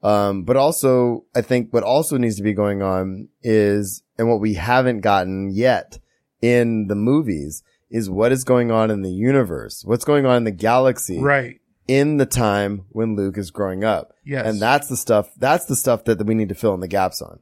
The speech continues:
Speaker 1: And
Speaker 2: Yeah,
Speaker 1: I would
Speaker 2: we
Speaker 1: love
Speaker 2: need
Speaker 1: to
Speaker 2: to,
Speaker 1: get
Speaker 2: we
Speaker 1: that.
Speaker 2: need to, I mean, for lack of a better term, we need some of the political backstory.
Speaker 1: We do. And, uh, never thought you'd ask for that, right?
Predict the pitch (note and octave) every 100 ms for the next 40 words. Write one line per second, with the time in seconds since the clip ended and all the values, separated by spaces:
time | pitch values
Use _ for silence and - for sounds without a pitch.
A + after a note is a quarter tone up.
0 | _ A#2+ A2 D#3+ C#3+ A2 A2+ - F#2 D#3
1 | E3 D#3+ D#3+ C#3+ D3+ D3 D3 - D3+ C#3+
2 | D3 C#3+ - - C#3+ C#3 C#3+ C#3 C#3+ B2
3 | C3+ C3 C3 B2 A#2+ A#2+ - - - B2+
4 | D#3 A#3+ - _ _ _ C#3+ D3 - _
5 | _ - C3+ - - B2 - _ C#3 E3+
6 | F3 D#3 D#3 D#3 - F#2+ E2+ G#2 C3